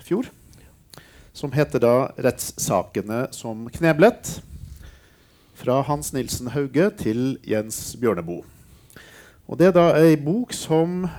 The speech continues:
diskuterer forholdet mellom staten og individer som ytrer seg på en måte som staten ikke liker. Fra Hans Nilsen Hauge, som ble da, fikk da ti års varetektsfengsling og en liten bot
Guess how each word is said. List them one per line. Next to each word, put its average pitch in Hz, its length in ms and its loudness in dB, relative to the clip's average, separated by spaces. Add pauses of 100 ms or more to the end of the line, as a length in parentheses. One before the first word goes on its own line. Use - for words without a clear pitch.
(220)
diskuterer 139 880 2 (1080)
forholdet 135 560 4
mellom 135 240 -2
staten 127 720 0
og 127 340 -2
individer 131 640 2
som 147 160 -6
ytrer 104 320 -6
seg 107 160 -2
på 143 80 -4
en 143 80 -4
måte 139 340 -2
som 135 200 -8
staten 110 400 -2
ikke 107 180 -6
liker. - 280 -6 (1900)
Fra 143 280 4
Hans 165 240 0
Nilsen 151 300 0
Hauge, 156 420 4
som 156 220 -2
ble 147 180 6
da, 143 320 6 (720)
fikk 135 180 -8
da 131 80 0
ti 151 220 -2
års 127 200 -2
varetektsfengsling 123 1200 -2 (420)
og 131 100 -2
en 127 100 -2
liten 131 260 -2
bot 190 380 -6